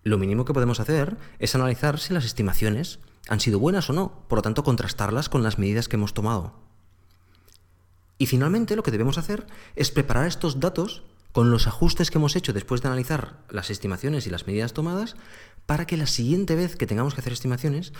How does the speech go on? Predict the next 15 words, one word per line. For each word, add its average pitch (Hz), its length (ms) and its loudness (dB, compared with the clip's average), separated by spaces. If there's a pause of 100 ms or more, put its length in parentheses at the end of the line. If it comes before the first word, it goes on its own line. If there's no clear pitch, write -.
(280)
esos 123 200 0
datos 151 240 2
nos 117 160 0
sean 127 280 0
útiles 123 480 -2
y 104 100 -4
de 98 80 -8
una 87 100 -8
forma 147 260 2
rápida 156 380 2 (320)
podamos 123 320 2
hacer 147 180 -2
estimaciones 139 640 -2 (240)
lo 117 240 4
más 139 460 2